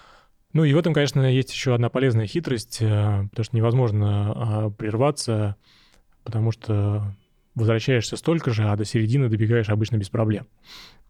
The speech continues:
А, еще один пример влияния пространства на наше восприятие времени связан с тем, как мы привязываем его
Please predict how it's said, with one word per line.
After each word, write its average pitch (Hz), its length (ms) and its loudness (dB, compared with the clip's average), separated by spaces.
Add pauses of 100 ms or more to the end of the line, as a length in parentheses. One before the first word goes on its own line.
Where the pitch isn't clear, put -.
(1400)
А, 110 220 2
еще 110 180 -2
один 165 160 0
пример 151 240 2
влияния 139 380 2
пространства 123 1000 0
на 117 240 2
наше 117 220 0
восприятие 117 420 0
времени 127 460 0 (320)
связан 135 300 0
с - 60 -4
тем, 160 180 0
как 123 180 -2
мы 131 240 2
привязываем 123 760 0
его 120 640 2